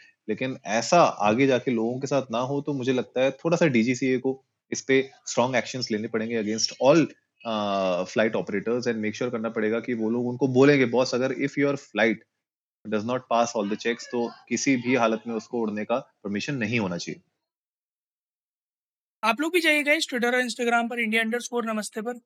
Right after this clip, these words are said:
Speaker 2: हमें बताइए कि आप लोगों को क्या लगता है कि इस तरह की लापरवाही की, अ, क्या सजा होनी चाहिए या फिर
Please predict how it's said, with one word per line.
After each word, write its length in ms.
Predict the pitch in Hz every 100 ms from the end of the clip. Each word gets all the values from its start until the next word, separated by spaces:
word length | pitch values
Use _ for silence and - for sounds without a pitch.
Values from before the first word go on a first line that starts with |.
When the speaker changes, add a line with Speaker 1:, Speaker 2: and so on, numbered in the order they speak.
| -
Speaker 2:
हमें 160 | 262 269
बताइए 360 | 226 208 233 - - - _ -
कि 80 | 247
आप 200 | 254 269
लोगों 180 | 330 320
को 100 | 311
क्या 200 | 262 240
लगता 280 | 214 - 208
है 60 |
कि 160 | 208 233
इस 140 | -
तरह 180 | 226 226
की 120 | 220
लापरवाही 540 | 226 208 202 208 208 208
की, 300 | 220 220 220 - _ _ _ _ _ _ 190
अ, 140 | 175 _ _ _ _ _ _ _ _ _ -
क्या 160 | 302
सजा 320 | 294 262 240 285
होनी 340 | 277 254 247
चाहिए 440 | 247 233 240 247
या 180 | 247 226
फिर 260 | 220 240